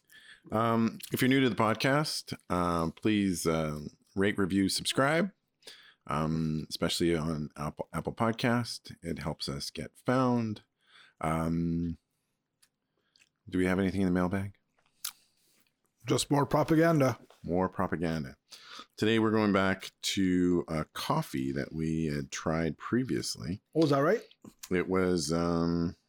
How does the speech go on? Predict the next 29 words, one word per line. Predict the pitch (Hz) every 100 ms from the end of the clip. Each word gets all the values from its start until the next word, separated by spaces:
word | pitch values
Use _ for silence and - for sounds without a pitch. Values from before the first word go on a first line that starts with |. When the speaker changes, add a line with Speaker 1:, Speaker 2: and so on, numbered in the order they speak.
| _ _ _ _ _ _ _ _ _ _ _ _ _ _ _ _ _ -
Speaker 1:
it | 87 87
was | 87 85 82 76
a, | 76 76 78 78
um, | 76 76 73 71 - _ _ _ -
a | 80
Guatemalan. | 90 90 104 101 82 71 53 60 90 -
Speaker 2:
Oh, | - 180
yes, | 190 156
I | 151
remember. | 160 131 156 185 98
This | 113 147 -
is | 101
good. | - 107 123 110
Speaker 1:
The | 98
one | 95 117
with | 107 -
the | 85
downer | 76 85 98 90
story, | 78 - 92 80 71 85 117 - _ - - - _ _ -
Speaker 2:
Mm. | 147 143 127 - _
Speaker 1:
but | 78 69
the | -
great, | 71 - 85 90 - _ - - -
great | - 69 98
coffee. | - 76 73 - 113 -
Speaker 2:
<laughs> |
All | 147 143
things | - 151 123 107
relative. | 127 139 135 110 117 135